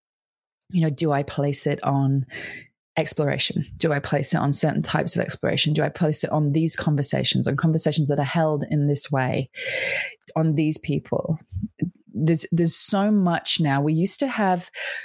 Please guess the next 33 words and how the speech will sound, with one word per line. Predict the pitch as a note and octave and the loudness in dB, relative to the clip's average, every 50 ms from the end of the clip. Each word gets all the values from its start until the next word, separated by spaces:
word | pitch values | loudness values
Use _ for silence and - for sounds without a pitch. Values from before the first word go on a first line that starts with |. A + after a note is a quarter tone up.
| - _ - | -16 _ -2
we | G3 | 0
used | G3+ A3 - - | 2 2 2 0
to | C4 G#3 - | 0 -4 -2
have | - - F#3+ E3+ | -2 -2 -2 -2
filters | - - F3 E3 - - D#3 | 0 0 -2 0 0 -2 -4
given | C#3 - D#3 C#3 D3 C#3+ | -2 -2 0 2 2 2
to | - - C#3+ | 2 0 -2
us. | - - - D3 - - - - | -2 -2 -2 0 2 2 2 2
You | - | 2
know, | D3+ D3 | 0 0
the | D3+ | 0
government | D#3+ E3 D#3+ D3+ E3 E3 - - | 0 0 0 2 0 0 0 -2
would | D3+ - | -2 0
filter | - D#3 D3 - | 0 0 0 2
things | D3+ - D#3+ D#3 - | 2 2 2 2 0
for | - - D#3 D3+ | 0 0 0 2
us. | D3+ - | 0 0
The | - C#3+ | 0 0
media | C#3+ C#3 C3+ C#3 D3+ D3+ | 2 2 2 2 2 2
would | D#3 D#3 C#3+ | 0 0 0
filter | - - E3 D#3 - E3 | 0 -2 -2 0 -2 -2
things | - D#3+ D#3+ D#3+ - | 0 0 0 0 0
for | - - D#3+ D#3+ | -2 0 0 0
us. | D#3 D#3+ - | 0 0 0
Our | C#3 C3 | -2 -2
community, | - - C#3 C3 C3+ D3+ D#3+ - - F#3 F3+ - | 0 0 0 2 2 2 2 2 2 0 0 2
our | - D3 | 0 -2
churches | C3+ - - - C#3 C#3+ E3+ - - F#3+ F3+ F3 - | -2 0 -2 0 0 0 0 -2 0 0 0 0 0
would | F3 F3 | -2 -2
filter | - - F#3 F3 F#3 | -2 -4 -2 -2 -2
things | E3+ F3+ F3 E3+ | 0 0 0 0
for | - - F3 F3 E3+ | 0 -2 0 0 0
us. | D#3+ D#3+ - - - - | 0 0 2 0 0 0